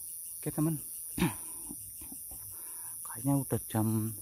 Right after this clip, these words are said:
setengah sebelas ini ya. Soalnya nih, <clears throat> saya tutup dulu ya. Soalnya mau, eh, perjalanan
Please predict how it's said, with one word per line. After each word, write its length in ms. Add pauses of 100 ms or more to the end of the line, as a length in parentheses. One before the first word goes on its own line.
(460)
setengah 240
sebelas 480
ini 240
ya. 80 (1120)
Soalnya 480
nih, 80 (400)
<clears throat> 880
saya 320
tutup 320
dulu 240
ya. 160
Soalnya 400
mau, 480
eh, 480
perjalanan 560